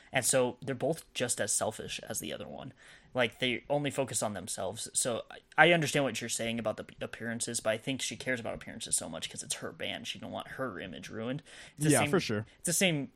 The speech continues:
Speaker 1: ideology that Joe has 'cause he's trying to get in the same thing.
Speaker 2: All right, we could get back to, uh, Connie meeting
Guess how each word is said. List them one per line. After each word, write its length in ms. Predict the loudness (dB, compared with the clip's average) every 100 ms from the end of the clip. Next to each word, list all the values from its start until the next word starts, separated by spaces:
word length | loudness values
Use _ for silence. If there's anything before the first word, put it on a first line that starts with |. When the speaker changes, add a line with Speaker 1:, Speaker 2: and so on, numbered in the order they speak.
| 2
Speaker 1:
ideology 540 | 4 6 6 4 0 -2
that 140 | -2
Joe 220 | 0 0
has 340 | 0 -2 -4 -6
'cause 220 | -6 -6
he's 100 | -2
trying 140 | -2
to 40 | -2
get 100 | -2
in 40 |
the 60 | -4
same 240 | -6 -8
thing. 260 | -10 -10 -10 -20 _ _ _ -20 -20 _ _ _ _ _ -20 -8 4
Speaker 2:
All 60 | 6
right, 60 |
we 120 | 8 6
could 140 | 8
get 180 | 8 8
back 240 | 6 4
to, 240 | 2 4 4 0
uh, 200 | -2 -4 _ _ _ 0
Connie 440 | 4 6 6 4
meeting 600 | 4 4 4 4 2 -2